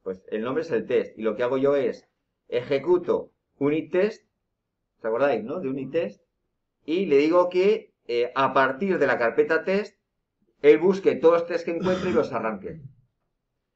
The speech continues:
Entonces, fijaros que, ¿dónde están los tests? En la carpeta test.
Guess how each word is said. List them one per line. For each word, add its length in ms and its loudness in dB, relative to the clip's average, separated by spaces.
Entonces, 440 0
fijaros 340 -2
que, 320 -2
¿dónde 160 6
están 180 0
los 140 0
tests? 340 -2
En 80 -10
la 100 -4
carpeta 400 -4
test. 280 -14